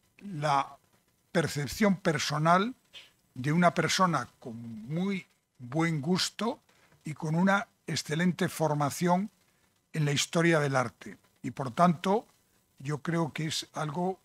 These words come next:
eh, excepcional y por eso hoy se está, lo estamos presentando aquí. Yo,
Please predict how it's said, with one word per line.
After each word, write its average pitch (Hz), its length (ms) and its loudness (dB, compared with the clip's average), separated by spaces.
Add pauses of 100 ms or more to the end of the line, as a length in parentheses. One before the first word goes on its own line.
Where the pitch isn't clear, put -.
eh, 131 60 -10 (440)
excepcional 156 920 0 (560)
y 143 120 -8
por 135 180 -2
eso 151 320 -2
hoy 165 160 -2
se 139 140 -4
está, 143 460 -4
lo 117 140 -8
estamos 139 360 -6
presentando 117 640 -6
aquí. 98 300 -12 (2250)
Yo, 190 360 2